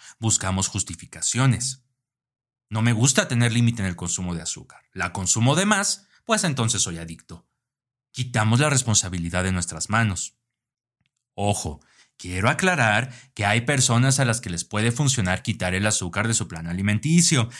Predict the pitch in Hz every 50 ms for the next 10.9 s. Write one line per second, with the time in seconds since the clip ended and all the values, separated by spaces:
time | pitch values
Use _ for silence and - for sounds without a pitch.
0 | - - - 156 165 175 220 202 165 123 98 - - - 127 131 123 101 98 -
1 | - - _ _ _ _ - - 131 131 131 117 120 120 107 117 127 131 165 165
2 | 160 127 113 117 120 117 135 135 131 127 92 - 98 92 95 90 85 - _ _
3 | _ _ _ _ _ _ _ _ _ _ _ - 113 110 104 101 101 98 101 107
4 | 120 135 131 - - 185 190 208 170 190 190 185 170 175 185 170 170 190 180 170
5 | 175 170 160 156 160 160 - 165 156 160 156 139 - 147 139 156 143 139 139 135
6 | 143 139 143 143 139 135 127 - 123 117 117 123 139 151 156 156 135 - _ _
7 | _ _ _ _ - 135 147 156 127 147 139 - 165 143 110 117 117 123 120 117
8 | 107 - - 143 151 139 131 135 113 95 - - - _ _ _ _ - 101 101
9 | - - 143 131 131 117 98 98 95 - 95 92 95 98 92 - 117 - - 87
10 | 82 - 92 92 101 104 - - 135 143 147 139 120 - - - -